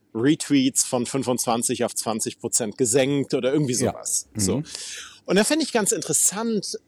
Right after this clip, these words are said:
Speaker 1: dieses System, also ich muss mich daran erinnern, wie Elon Musk gesagt hat, das ist auch irgendwie peinlich, also kann peinlich werden.
Speaker 2: Ja.
Speaker 1: Und dieses System, das ist ja absolut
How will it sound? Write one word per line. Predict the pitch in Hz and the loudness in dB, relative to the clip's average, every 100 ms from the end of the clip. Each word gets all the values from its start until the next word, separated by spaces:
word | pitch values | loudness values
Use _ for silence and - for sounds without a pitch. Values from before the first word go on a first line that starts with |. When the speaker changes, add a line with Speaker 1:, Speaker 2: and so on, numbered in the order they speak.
| _ - | _ -16
Speaker 1:
dieses | - 127 160 143 139 | -12 0 2 4 2
System, | 151 - - - 196 208 202 | 0 -2 -4 -2 2 4 4
also | 185 151 | 2 -4
ich | 160 | -2
muss | 180 - | -2 -2
mich | 170 | -4
daran | 170 156 | -2 -2
erinnern, | 151 143 175 165 139 | -2 -2 -2 -2 -2
wie | 147 | -2
Elon | 156 147 | 0 -2
Musk | 143 156 - | -2 -2 -2
gesagt | 135 143 - | -2 -4 -4
hat, | 147 135 | -4 -2
das | - | -2
ist | - | -2
auch | - - | -2 -4
irgendwie | 127 123 127 | -4 -4 -6
peinlich, | - 143 160 127 113 - | -2 0 0 -2 -4 -6
also | 135 123 | -6 -6
kann | - 123 | -4 -6
peinlich | - 147 151 117 - | -6 -4 -4 -6 -4
werden. | 101 95 160 127 | -4 -4 -4 0
Speaker 2:
Ja. | 107 104 135 - - | 0 0 -4 -12 -14
Speaker 1:
Und | - 147 160 | -2 0 2
dieses | 156 156 - | 4 4 2
System, | 151 - - 196 226 196 | 0 -2 0 0 0 -2
das | 139 - - | 0 -2 -2
ist | - 185 - - | -2 0 0 -2
ja | 180 160 156 160 _ _ _ _ _ _ _ _ _ _ | -2 -2 -6 -10 _ _ _ _ _ _ _ _ _ _
absolut | 143 180 - - - 196 165 175 190 - - | -6 -6 -2 0 0 0 0 0 -2 -4 -14